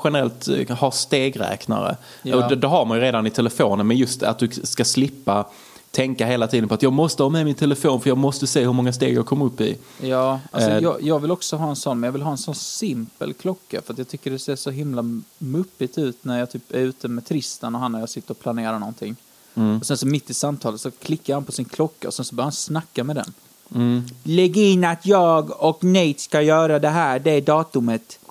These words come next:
Speaker 2: Och sen så snackar klockan så här, "Ja, tillagt i kalendern." Och han bara,
Speaker 1: Han
Speaker 2: "Tack,
Speaker 1: blev, han,
Speaker 2: Siri."
Speaker 1: han, han var som ett... Han var så, <laughs> ja, tack, Siri. Han var ju verkligen så, Clipsen var ju som ett barn när han fick den.
Speaker 2: Ja, ja. Alltså, han snackar mer med den klockan än med oss.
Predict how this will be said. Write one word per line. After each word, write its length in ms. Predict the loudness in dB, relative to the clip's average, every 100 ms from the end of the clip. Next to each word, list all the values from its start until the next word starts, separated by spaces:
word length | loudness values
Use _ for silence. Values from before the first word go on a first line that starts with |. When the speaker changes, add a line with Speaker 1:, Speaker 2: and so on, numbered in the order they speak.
| -20 -18 -18 -14
Speaker 2:
Och 100 | -10
sen 140 | -6 -6
så 120 | -6
snackar 360 | -2 -4 -4 -4
klockan 580 | -4 -4 -4 -4 -4 -4
så 80 |
här, 260 | -4 -4 -6 -10
"Ja, 300 | -8 -8 -10
tillagt 480 | -8 -6 -6 -6 -2
i 260 | -2 0 -2
kalendern." 720 | -2 0 0 0 -4 -6 -10 _ _ _ -14
Och 80 | -6
han 100 | -2
bara, 120 | 0
Speaker 1:
Han 80 | 2
Speaker 2:
"Tack, 80 | 2
Speaker 1:
blev, 140 | 0 2
han, 100 | 0
Speaker 2:
Siri." 100 | 0
Speaker 1:
han, 240 | -4 -4 -2
han 140 | 2
var 100 | 2
som 140 | 2 0
ett... 180 | 0
Han 160 | -2 -2
var 80 | -2
så, 160 | -2 0 0 -2
<laughs> 100 | -4
ja, 220 | -4 -4
tack, 200 | -6 -6
Siri. 360 | 0 2 2 -2 -6 -18 -6 -6 -2
Han 100 | 0
var 140 | 2 2
ju 100 | 2
verkligen 320 | 0 0 0
så, 120 | 2
Clipsen 400 | 2 0 2 2
var 80 | 2
ju 60 | 2
som 120 | 0
ett 180 | 0 0
barn 460 | 0 0 -2 0
när 80 | 0
han 100 | 0
fick 240 | -2 -2
den. 200 | -4 -4 -8 -16 -6
Speaker 2:
Ja, 280 | -2 0 0
ja. 220 | -2 -6
Alltså, 200 | -8 -4
han 140 | -6
snackar 420 | -6 -8 -6 -6 -4
mer 280 | -4 -4
med 140 | -6 -6
den 160 | -8
klockan 460 | -8 -12 -10 -12 -10 -10
än 140 | -8
med 280 | -8 -8 -8
oss. 300 | -10 -12